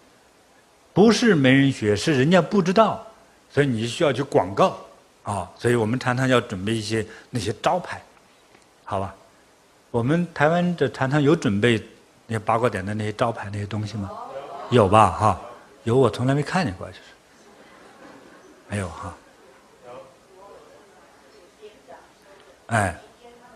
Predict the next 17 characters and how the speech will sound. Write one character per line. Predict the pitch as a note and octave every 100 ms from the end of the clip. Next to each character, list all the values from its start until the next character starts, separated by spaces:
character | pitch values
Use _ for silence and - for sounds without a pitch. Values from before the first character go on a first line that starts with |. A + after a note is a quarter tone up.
| - G#3 G#3+ G#3+ - - _ G#4+ G#4 - _ _ _ - - - _
好， | - F#2 E2 - - - _ -
我 | A#2
们 | C#3+ F3+ F3+ -
台 | - C3
湾 | D#3 D#3+
多 | - E3
少 | D#3+
人 | C3
家 | C3 C#3
里 | B2+
有 | G#2
汽 | F2+ - C3+
车 | - C#3
呀？ | B2+ -
请 | G2+
举 | F2 F#2
手。 | -